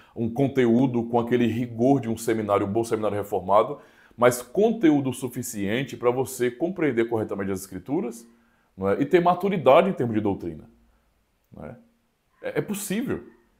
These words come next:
não é? Eu, eu, eu diria até mais do que isso, tá? Eu não quero limitar, por exemplo, embora que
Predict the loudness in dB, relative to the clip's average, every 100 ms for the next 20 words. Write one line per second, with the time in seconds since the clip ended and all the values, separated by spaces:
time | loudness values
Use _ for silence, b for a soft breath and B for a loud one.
0 | _ -20 -6 -4 0 4 4 6 6 6
1 | 4 6 8 8 6 -2 -4 -6 -8 -18
2 | -4 -2 0 0 4 4 4 2 -2 0
3 | 6 6 4 0 0 0 -2 2 6 6
4 | 4 -6